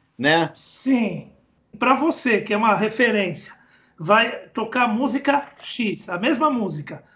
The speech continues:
Speaker 1: Aham.
Speaker 2: gravando ou ela live, o que que muda?
Speaker 1: O que que muda, Cris? Uma única coisa, de atitude. Em alguns casos, em alguns casos, que eu,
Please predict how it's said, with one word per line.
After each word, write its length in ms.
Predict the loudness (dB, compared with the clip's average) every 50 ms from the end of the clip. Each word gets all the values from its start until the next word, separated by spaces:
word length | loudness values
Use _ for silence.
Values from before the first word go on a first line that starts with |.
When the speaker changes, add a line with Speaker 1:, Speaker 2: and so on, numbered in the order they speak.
| _
Speaker 1:
Aham. 220 | -2 -2 -2 2 4
Speaker 2:
gravando 720 | 6 6 6 6 6 6 4 4 4 2 -4 -10 -8 -2
ou 100 | 0 2
ela 240 | 2 4 4 4 4
live, 440 | 6 4 4 4 2 -2 -6 -8 -10
o 60 | -14 -16 _ _ _ _ _ _ _ _ -20 -20 -8 -2
que 120 | -2 0
que 120 | 0 2 0
muda? 440 | 0 0 0 -2 -4 -6 -10 -14 -18 _ _ _ _ _ _ _ -10
Speaker 1:
O 80 | -10
que 160 | -6 -4 -4
que 160 | -2 0 2 4
muda, 340 | 6 8 8 8 6 4
Cris? 220 | 4 2 0 0 0
Uma 140 | 2 2 2
única 320 | 2 2 2 0 0 -2
coisa, 480 | -2 0 2 2 4 2 2 0 -2 0
de 80 | 2
atitude. 600 | 2 2 0 -2 -8 -8 -6 -6 -4 -2 -2 0 2
Em 40 |
alguns 460 | 2 2 2 2 2 2 2 2 0 0
casos, 680 | 2 4 4 6 6 4 0 -4 -10 -18 -20 -20 -16 -8
em 40 | -6
alguns 380 | -6 -4 -2 -4 -4 -4 -6
casos, 520 | -4 -2 -2 -2 -2 -2 -6 -10 -16 -20 _ _ _ _ _
que 80 | -8
eu, 120 | -8 -8